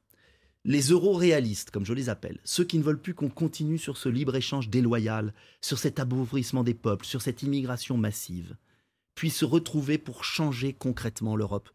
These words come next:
Les Français ne sont pas anti-européens. Les Français veulent maîtriser l'Europe.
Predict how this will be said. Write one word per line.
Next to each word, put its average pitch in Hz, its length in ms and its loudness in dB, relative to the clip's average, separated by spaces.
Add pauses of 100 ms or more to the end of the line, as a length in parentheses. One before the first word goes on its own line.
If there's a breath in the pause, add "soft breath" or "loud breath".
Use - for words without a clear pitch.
(500 soft breath)
Les 156 140 6
Français 170 300 2
ne 165 40 2
sont 147 160 0
pas 143 160 0
anti-européens. 104 720 0 (720)
Les 107 120 0
Français 160 560 0
veulent 123 400 2
maîtriser 120 580 2
l'Europe. 95 320 -6